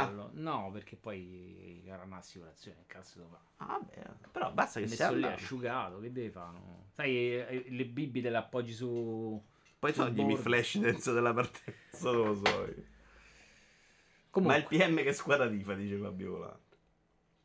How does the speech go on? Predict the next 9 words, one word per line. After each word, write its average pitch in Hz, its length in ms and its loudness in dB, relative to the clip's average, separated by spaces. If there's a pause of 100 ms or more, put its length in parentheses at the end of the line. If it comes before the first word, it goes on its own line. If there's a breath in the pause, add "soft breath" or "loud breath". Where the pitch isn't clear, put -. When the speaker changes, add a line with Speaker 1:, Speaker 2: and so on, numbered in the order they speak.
(1600 loud breath)
Speaker 2:
Eh, 151 840 8
l'hanno 202 200 8
migliorata 254 360 6
quella 139 180 8
roba 156 220 6
della 147 180 4
visuale 156 440 4
bella 156 320 2
remastered. 98 960 -2